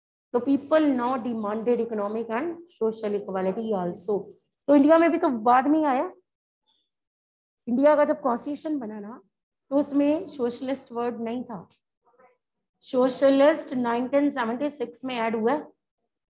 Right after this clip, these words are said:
ये ideas दूसरी कंट्रीज से लिए गए हैं, ठीक है। Socialism का idea रशिया से लिया हमारी country ने,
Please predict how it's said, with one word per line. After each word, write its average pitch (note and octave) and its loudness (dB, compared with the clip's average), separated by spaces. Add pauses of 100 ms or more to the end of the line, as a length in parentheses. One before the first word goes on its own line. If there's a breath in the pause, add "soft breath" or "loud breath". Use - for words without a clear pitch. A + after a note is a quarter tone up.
(680)
ये C#4 4
ideas B3 2
दूसरी C#4 -6
कंट्रीज A#3 -4
से A#3 -2
लिए G#3+ -2
गए F#3+ -2
हैं, F3 -8 (580)
ठीक A#3 -8
है। D#4+ -8 (1300)
Socialism C4 2
का C#4 2
idea A#3 2
रशिया B3+ -2
से B3+ -4
लिया A#3+ -6 (580)
हमारी A3+ -2
country G3+ -4
ने, F3 -6